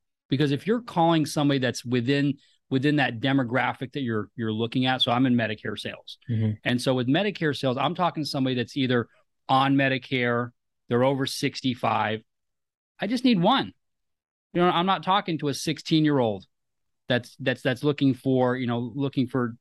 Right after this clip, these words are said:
Speaker 1: for something on the internet.
Speaker 2: Yeah.
Speaker 1: I'm look-, I'm talking to somebody that actually has, has a problem, and I may have the solution. So I don't need to talk to a hundred people. I just need to talk to one person. So I think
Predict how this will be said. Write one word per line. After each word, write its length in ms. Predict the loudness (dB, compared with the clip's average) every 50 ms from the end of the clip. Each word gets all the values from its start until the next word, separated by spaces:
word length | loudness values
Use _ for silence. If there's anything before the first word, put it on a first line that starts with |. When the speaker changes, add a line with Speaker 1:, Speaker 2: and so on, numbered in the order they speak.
| _
Speaker 1:
for 120 | -4 -2 -2
something 340 | 0 0 -2 0 0 0 0
on 160 | 0 0 0
the 60 | 0
internet. 420 | -2 -2 -2 0 0 0 0 -2 -4 _ _ _ -2
Speaker 2:
Yeah. 220 | 0 0 0 -2 -2
Speaker 1:
I'm 220 | -2 0 2 2
look-, 200 | 2 2 0 0
I'm 140 | -2 -4 -4
talking 320 | 0 0 -2 -2 -2 -2 -6
to 60 | -6
somebody 340 | -4 -2 -2 0 0 0 0
that 140 | -2 -2 -2
actually 600 | -2 0 0 -2 -2 -6 -6 -4 -2 -2 -2 -4 _ _ _ _ _ _ _ _ _
has, 560 | -10 -4 0 0 2 2 2 0 -4 -6 -12 _ _ _ _ _ _ _ _
has 240 | -4 -2 -2 -2 -2
a 60 | -4
problem, 500 | -2 0 0 2 0 0 -4 -6 -8 -10 _ _ _ _ _ _ _
and 160 | -6 -4 -2 0
I 180 | 0 0 2
may 240 | 2 2 2 2 0
have 180 | 0 -2 -2 -4
the 60 | -4
solution. 480 | -8 -6 -6 -6 -6 -8 -10 -16 -20 -20 -16
So 160 | -10 -6 -4
I 100 | -2 -2
don't 200 | -2 -2 -2 0
need 100 | -2 -2
to 80 | -2 -4
talk 240 | -4 -2 -4 -4 -4
to 40 | -4
a 40 | -4
hundred 180 | -4 -4 -4 -4
people. 240 | -4 -6 -4 -2 -2
I 80 | -4
just 140 | -4 -4 -2
need 100 | -2 -2
to 80 | -2 -2
talk 200 | -4 -6 -6 -6
to 80 | -8
one 260 | -6 -4 -4 -4 -4 -4
person. 400 | -4 -2 -2 -2 -4 -6 -10 -6
So 100 | -4 -4
I 40 |
think 180 | -2 -2 -2 -4